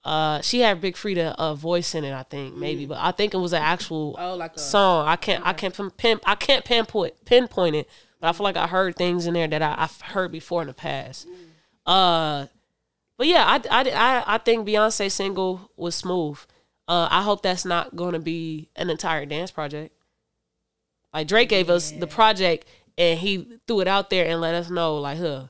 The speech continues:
Speaker 1: And I, I appreciated that.
Speaker 2: Honestly,
Speaker 1: He let
Speaker 2: never
Speaker 1: us
Speaker 2: mind. I wouldn't have named it that.
Speaker 1: It, he ga-, he rolled it out as if it was finna be typical Drake, and then it turned out to be a dance. And I don't know if that was
Speaker 2: Honestly,
Speaker 1: strategic
Speaker 2: never
Speaker 1: or not.
Speaker 2: mind.
Speaker 1: Yeah, the cover art,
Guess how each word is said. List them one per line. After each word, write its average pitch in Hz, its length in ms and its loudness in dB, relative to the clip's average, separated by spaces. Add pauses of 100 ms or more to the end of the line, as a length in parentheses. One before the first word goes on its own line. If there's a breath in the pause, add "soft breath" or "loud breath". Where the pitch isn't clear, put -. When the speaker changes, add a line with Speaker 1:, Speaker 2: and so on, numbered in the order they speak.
(500)
Speaker 1:
And 170 320 2
I, 160 480 2
I 202 120 6
appreciated 226 640 2
that. 151 120 0
Speaker 2:
Honestly, 214 280 -8
Speaker 1:
He 233 80 0
let 208 180 6
Speaker 2:
never 190 100 4
Speaker 1:
us 180 100 -2
Speaker 2:
mind. 160 460 -10
I 202 80 -8
wouldn't 214 240 -10
have 185 80 -10 (100)
named 165 260 -12
it 143 140 -20
that. 85 320 -20 (300)
Speaker 1:
It, 262 280 4
he 277 220 4
ga-, 262 240 4
he 320 140 6
rolled 285 320 6
it 254 100 2
out 302 140 8
as 233 180 2
if 247 140 0
it 233 40 2
was 226 140 4
finna 214 240 4
be 202 300 0
typical 196 420 0
Drake, 190 380 2
and 196 120 0
then 185 140 2
it 165 80 2
turned 180 200 2
out 165 120 0
to 170 80 -6
be 165 160 -4
a - 20 -2
dance. 151 540 -2
And 180 140 2
I 185 100 4
don't 214 160 4
know 196 120 6
if 190 60 4
that 190 140 4
was 185 180 0
Speaker 2:
Honestly, 226 80 -2
Speaker 1:
strategic 233 360 2
Speaker 2:
never 240 40 6
Speaker 1:
or - 40 8
not. 247 300 6
Speaker 2:
mind. 226 100 -16 (1400)
Speaker 1:
Yeah, 220 160 4
the 185 100 4
cover 240 280 2
art, 208 360 6